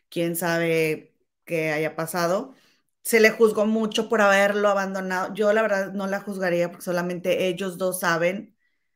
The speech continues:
lo que han vivido, ¿sí? Y, mm, es, es tan difícil, comadre. Es tan difícil ponerte a juzgar y a criticar, eh, que si lo abandonó, que si no. No sabemos, no sabemos lo que ha, lo que ha pasado ella sola con sus hijos,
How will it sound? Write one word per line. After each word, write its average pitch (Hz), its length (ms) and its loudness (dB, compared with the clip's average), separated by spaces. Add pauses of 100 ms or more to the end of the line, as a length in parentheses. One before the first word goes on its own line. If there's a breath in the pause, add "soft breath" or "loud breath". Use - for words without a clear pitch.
(440)
lo 185 400 0
que 185 140 2
han 180 180 0
vivido, 190 680 -2 (640)
¿sí? 190 520 -6 (180)
Y, 185 580 -2
mm, 180 360 -8 (960)
es, 185 320 -6
es 185 120 -8
tan 220 140 -2
difícil, 180 460 -6
comadre. - 400 -16 (120)
Es 170 120 -16
tan 196 180 -6
difícil 190 440 -6
ponerte 190 360 -2
a 208 40 -2
juzgar 190 480 4
y 190 40 2
a 185 80 -2
criticar, 185 800 2 (580 soft breath)
eh, 175 400 2
que 185 80 -4
si 196 140 -2
lo 196 80 6
abandonó, 185 480 4
que 202 80 -6
si 202 180 -2
no. 190 440 2
No 202 200 0
sabemos, 226 920 0
no 196 140 -6
sabemos 208 360 -2
lo 202 140 -2
que 202 100 -2
ha, 175 200 4
lo 185 140 -2
que 185 80 -4
ha 175 60 -6
pasado 226 380 -2
ella 233 260 0
sola 247 260 -4
con 254 140 -6
sus 233 180 -8
hijos, 269 400 -2